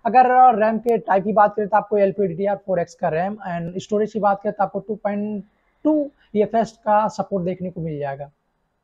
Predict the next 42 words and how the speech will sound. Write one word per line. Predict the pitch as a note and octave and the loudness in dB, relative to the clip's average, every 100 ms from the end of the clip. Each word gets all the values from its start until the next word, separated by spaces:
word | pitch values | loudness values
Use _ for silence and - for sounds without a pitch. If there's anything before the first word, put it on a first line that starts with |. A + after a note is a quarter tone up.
| _ _ _ _ _ _ _ - | _ _ _ _ _ _ _ 0
Guys | F#3+ A#3+ | 8 8
अगर | C#4 C#4 | 8 6
इस | C#4 | 4
phone | - C4+ | 0 0
के | C#4+ C#4 | 2 0
color | C#4 G#3+ G#3 | 2 -2 2
combination | A3 G#3+ G#3 G#3 A3+ | 2 4 2 0 -2
की | B3 | 2
बात | A3+ A3+ | 2 2
करें | A#3+ | 0
तो | A#3+ | -2
थ्री | A3+ G#3+ | -4 -2
variant | A3 G#3+ G#3+ | 0 0 0
में | G#3+ | 0
आपको | G#3+ A3 | 0 -4
color | - F3+ G3 | -2 0 4
देखने | G3 F#3+ G#3+ | 2 2 -2
को | G3 | -2
मिल | G#3 | 0
जाएगा। | G#3 G3+ G#3 | 2 4 4
First | G#3 A#3+ A#3 A3+ A#3+ _ _ | 4 0 0 -16 -20 _ _
color | A3 A3 | 4 4
की | A#3 | 4
बात | A3 A#3 | 4 4
करें | A#3+ | 4
तो | A3 | -4
आपको | G#3+ | -4
midnight | G#3 G#3 G3+ G3 | -4 -2 0 0
black | D#3 F#3 F#3 | 0 -2 -2
देखने | G3 G3+ | -4 -2
को | G#3 | -2
मिल | G#3+ | 2
जाएगा। | G#3 G3+ G#3 | 2 4 2
Second | A3+ A3 A3+ | 0 -6 -2
वेरिएंट | A3+ A3+ A3 | 0 0 -2
की | |
बात | A3 G#3 G#3 | 2 2 2
करें | G#3+ | -4
तो | G#3+ | 0
आपको | G3 - A3+ C4 _ _ - | -2 0 -2 -2 _ _ 2
Pacific | A3+ A3 A3 A3+ F#3+ | 2 2 -4 -4 0
blue | A3+ B3+ | 0 0